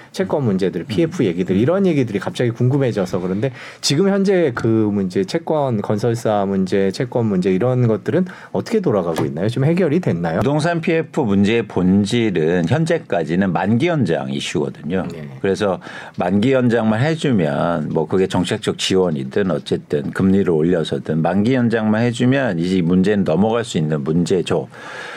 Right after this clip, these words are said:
Speaker 2: 그런데 아까처럼 제가 예상한 것처럼 미분양 아파트가 증가하면 본질적인 문제가 생긴 겁니다.
Speaker 1: 음.
Speaker 2: 상환 문제가 생기는 거예요.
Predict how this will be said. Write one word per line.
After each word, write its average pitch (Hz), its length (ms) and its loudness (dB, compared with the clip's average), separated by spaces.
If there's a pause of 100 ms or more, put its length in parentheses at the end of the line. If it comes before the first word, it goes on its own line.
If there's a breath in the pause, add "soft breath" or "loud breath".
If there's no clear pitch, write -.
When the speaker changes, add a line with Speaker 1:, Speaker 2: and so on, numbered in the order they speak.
(220 loud breath)
Speaker 2:
그런데 139 320 0
아까처럼 127 640 -2
제가 107 360 0
예상한 107 360 0
것처럼 104 340 0
미분양 107 380 2
아파트가 104 520 -2
증가하면 87 800 0
본질적인 135 680 2
문제가 76 320 0
생긴 85 340 -2
겁니다. 64 600 -10
Speaker 1:
음. 71 360 -10
Speaker 2:
상환 185 440 -2
문제가 76 340 0
생기는 71 360 -6
거예요. - 200 -20